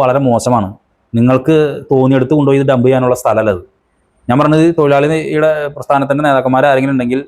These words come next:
ഇതിൽ ഇടപെടണം, ഏത് തൊഴിലാളികളാണെങ്കിലും. കാരണം ഇത് വളരെ മോശമാണ് സംഭവം. ചാലക്കുടി പട്ടണത്തിൻ്റെ പല സ്ഥലങ്ങളിലും കൊണ്ടുപോയി വേസ്റ്റ് ഇതുപോലെ ഡംപ് ചെയ്യും. ഇത് വേസ്റ്റ് എന്ന് പറയുന്നത് ചില്ല്, ഗ്ലാസ്സാണ് കൊണ്ട് ഇടണം, ഇട്-, എടുത്തിടാണ് യാതൊരു ഇതില്ലാണ്ട്.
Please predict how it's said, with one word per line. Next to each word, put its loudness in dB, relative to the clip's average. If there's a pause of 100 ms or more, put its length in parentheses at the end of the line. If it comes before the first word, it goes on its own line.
(240)
ഇതിൽ 2
ഇടപെടണം, 0 (360)
ഏത് 0
തൊഴിലാളികളാണെങ്കിലും. 0 (520)
കാരണം 0
ഇത് 2
വളരെ 2
മോശമാണ് 0
സംഭവം. -4 (720)
ചാലക്കുടി 2
പട്ടണത്തിൻ്റെ 0
പല 0
സ്ഥലങ്ങളിലും 0
കൊണ്ടുപോയി 0 (100)
വേസ്റ്റ് 0
ഇതുപോലെ 2
ഡംപ് 0
ചെയ്യും. 0
ഇത് 0
വേസ്റ്റ് 0
എന്ന് 0
പറയുന്നത് -2 (120)
ചില്ല്, 0 (480)
ഗ്ലാസ്സാണ് 2
കൊണ്ട് 0
ഇടണം, 0
ഇട്-, 2
എടുത്തിടാണ് 0
യാതൊരു 2
ഇതില്ലാണ്ട്. 0